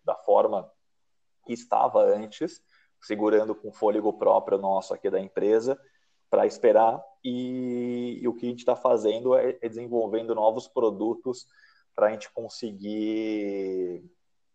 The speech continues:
pelo menos, pagar nossas contas, né?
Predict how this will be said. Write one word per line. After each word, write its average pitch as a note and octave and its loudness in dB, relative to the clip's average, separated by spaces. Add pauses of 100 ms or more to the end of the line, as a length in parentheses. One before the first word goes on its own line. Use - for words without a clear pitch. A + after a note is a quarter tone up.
(420)
pelo A2+ 2
menos, A2 -4 (260)
pagar A2 4
nossas A2 -4
contas, G2 -2
né? F#2+ -6